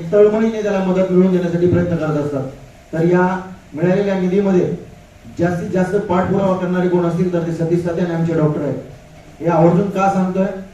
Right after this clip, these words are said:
एखाद्या गरीब व्यक्तीबद्दल तळमळ असणारं हे व्यक्तिमत्व आहे. अजून तुम्हाला एक महत्वाची गोष्ट सांगतो की हा मुख्यमंत्री सहायता निधी मिळवताना जर तुम्हाला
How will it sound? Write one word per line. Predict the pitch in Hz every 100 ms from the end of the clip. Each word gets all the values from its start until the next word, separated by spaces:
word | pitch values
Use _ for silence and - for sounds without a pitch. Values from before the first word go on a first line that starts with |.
| -
एखाद्या | 147 175 185 190
गरीब | 170 196
व्यक्तीबद्दल | 196 196 185 185 185 180
तळमळ | 185 196 190
असणारं | 180 185 185
हे | 180
व्यक्तिमत्व | 165 180 185 185 175
आहे. | 156 - - - - - - - - - - - - - - - - - -
अजून | 175 185 226 226 226 - - - - - - - - - -
तुम्हाला | 170 202
एक | 202 196
महत्वाची | 196 208 214 202
गोष्ट | 202 214
सांगतो | 202 190 214 208 - - - - - - - - - - 180
की |
हा | 185 185 214 214 - - - - -
मुख्यमंत्री | 175 175 214 220 220 202
सहायता | 196 196 214
निधी | 196 185 - - - - - - - -
मिळवताना | 143 202 220 220 196 165 170 - - - - - - - - - - 127
जर | 185 214 214
तुम्हाला | 214 214 214